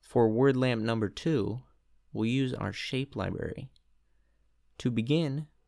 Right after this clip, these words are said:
we'll head to our project tab and select our shape library. As we did earlier,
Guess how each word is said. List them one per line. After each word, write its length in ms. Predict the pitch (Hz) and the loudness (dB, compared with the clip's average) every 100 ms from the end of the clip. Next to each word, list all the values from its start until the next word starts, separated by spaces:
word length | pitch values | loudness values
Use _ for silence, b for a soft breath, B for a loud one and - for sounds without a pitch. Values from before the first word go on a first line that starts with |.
| _ | _
we'll 160 | - 104 | -6 0
head 160 | 120 123 | 0 -2
to 140 | - | -4
our 80 | 107 | -6
project 480 | - - 120 110 - | -4 -4 -4 -6 -8
tab 380 | - 90 92 117 - | -6 -4 -6 -10 -10
and 140 | 98 | -10
select 320 | - 110 104 | -6 -6 -4
our 100 | 101 | -6
shape 380 | 95 - 113 131 | -6 -2 -2 0
library. 500 | 127 101 104 110 156 - _ _ _ _ _ _ _ _ _ _ _ _ | -4 -2 -2 -4 -6 -12 _ _ _ _ _ _ _ _ _ _ _ _
As 200 | - 107 | -2 -2
we 120 | 110 107 | 0 0
did 180 | 104 - | 0 0
earlier, 560 | 110 127 104 92 98 | -2 0 0 -2 -4